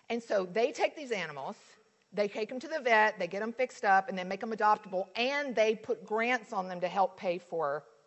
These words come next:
their medical needs. Um, can we look at the scripture with this, the Proverbs twelve ten? "A righteous man regards the life of his animal, but the tender mercies of the wicked are cruel."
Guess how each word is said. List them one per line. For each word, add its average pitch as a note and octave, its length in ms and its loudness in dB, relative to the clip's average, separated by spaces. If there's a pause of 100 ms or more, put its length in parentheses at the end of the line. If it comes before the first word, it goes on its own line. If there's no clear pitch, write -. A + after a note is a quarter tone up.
(120)
their E3+ 100 0
medical E3 320 -8
needs. - 300 -20 (300)
Um, A#3 120 -2
can C4+ 120 -8
we D#4 80 -4
look A#4 160 2
at - 80 -2
the C4 80 -2
scripture A#3 560 -2 (720)
with G3+ 160 -6
this, G#3 260 -4
the F#3 80 -12
Proverbs G3+ 600 2
twelve G3 300 -2
ten? G3+ 340 -12 (1080)
"A A#3 60 10
righteous B3+ 460 4
man A3+ 240 -2
regards G#3+ 480 4
the G#3+ 100 0
life G3 280 2
of F#3+ 100 -6
his F#3+ 160 -10
animal, F#3+ 400 -8
but F3 180 -10
the F#3 80 -14
tender G#3+ 320 -10
mercies F#3 420 -8
of F3+ 100 -18
the F3+ 80 -10
wicked D#3+ 420 -8
are D3 100 -10
cruel." E3 540 -16